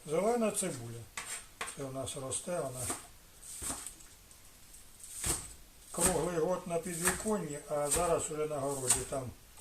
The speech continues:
Кому там цікаво, то сорт називається Ранній збір. Перший рік вона така довга витягується, а тоді кожен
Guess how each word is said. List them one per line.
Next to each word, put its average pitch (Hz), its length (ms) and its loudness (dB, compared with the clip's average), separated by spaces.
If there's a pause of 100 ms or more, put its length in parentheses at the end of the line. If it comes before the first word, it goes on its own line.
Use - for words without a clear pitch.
(720)
Кому 151 280 0
там 147 200 6
цікаво, 180 540 6
то 156 180 6
сорт 220 380 6
називається 165 800 4 (720)
Ранній 196 600 6
збір. 143 460 2 (1080)
Перший 175 460 4
рік 170 180 -4
вона 160 180 4
така 170 460 4 (800)
довга 214 420 6
витягується, 123 840 -2 (1300)
а 165 160 8
тоді 202 500 4 (1000)
кожен 175 440 2